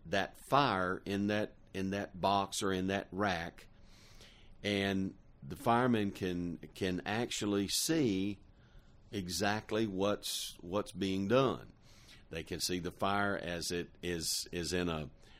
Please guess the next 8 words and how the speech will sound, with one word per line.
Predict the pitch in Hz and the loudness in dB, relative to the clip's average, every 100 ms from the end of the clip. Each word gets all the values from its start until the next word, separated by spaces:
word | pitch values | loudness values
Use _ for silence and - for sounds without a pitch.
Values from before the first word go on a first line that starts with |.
| - | -14
a | 78 | -10
beginning | 69 80 82 98 110 110 | -6 -4 0 2 2 2
state, | - 117 117 127 123 - - - - - - | 0 2 2 2 -2 -14 -20 -20 -20 -20 -14
an | 80 | -6
intermediate | 90 101 98 107 110 110 - | 0 2 4 4 4 2 0
state, | - 113 113 - | 0 0 0 -2
and | 101 | 0
then | 98 90 | 0 0